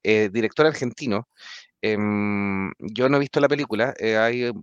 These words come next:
algunos comentarios bastante buenos de que u-, utiliza bien, eh, las cámaras.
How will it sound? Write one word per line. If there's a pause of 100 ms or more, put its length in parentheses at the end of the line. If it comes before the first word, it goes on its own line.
(100)
algunos
comentarios
bastante
buenos
de
que
u-,
utiliza
bien,
eh,
las
cámaras.